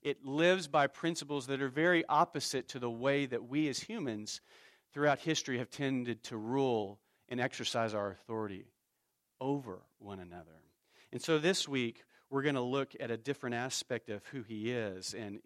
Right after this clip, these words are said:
and a critical aspect of who God is, because it is seen most fully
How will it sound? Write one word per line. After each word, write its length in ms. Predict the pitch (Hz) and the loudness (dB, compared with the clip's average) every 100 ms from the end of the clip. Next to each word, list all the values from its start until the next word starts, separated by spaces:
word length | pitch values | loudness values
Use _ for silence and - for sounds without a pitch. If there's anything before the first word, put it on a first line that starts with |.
| 110 | -14
and 240 | 101 95 92 _ _ | -12 -12 -16 _ _
a 60 | 107 | -14
critical 500 | - 175 175 127 104 | -6 -4 -4 -6 -4
aspect 460 | 101 - - 98 | -4 -6 -10 -14
of 100 | 101 - | -14 -12
who 140 | 113 | -10
God 220 | 107 98 | -6 -6
is, 220 | 101 107 | -4 -6
because 340 | 98 95 110 95 | -8 -14 -10 -10
it 140 | 98 _ _ _ _ _ _ - | -12 _ _ _ _ _ _ -8
is 440 | 110 101 - - - - | -6 -4 -4 -6 -10 -8
seen 340 | - 131 120 | -6 -2 -2
most 240 | 107 101 - | -4 -6 -10
fully 480 | - 135 107 95 87 | -6 -6 -6 -8 -14